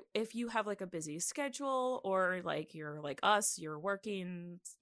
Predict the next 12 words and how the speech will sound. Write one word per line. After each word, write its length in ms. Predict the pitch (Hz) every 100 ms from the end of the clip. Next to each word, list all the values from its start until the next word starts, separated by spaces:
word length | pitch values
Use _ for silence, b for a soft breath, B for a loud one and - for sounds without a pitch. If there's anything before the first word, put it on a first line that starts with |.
| -
or 200 | 156 160
you're 100 | 156
stay-at-home 440 | 151 160 139 156 156
moms 300 | 196 208 202
or 60 |
whatever, 260 | 202 190 190
it's 140 | 185
like, 220 | 185 175 - B B B B _
you 180 | 254 311
want 320 | 254 254 247
to, 80 | -
like, 320 | 214 190 -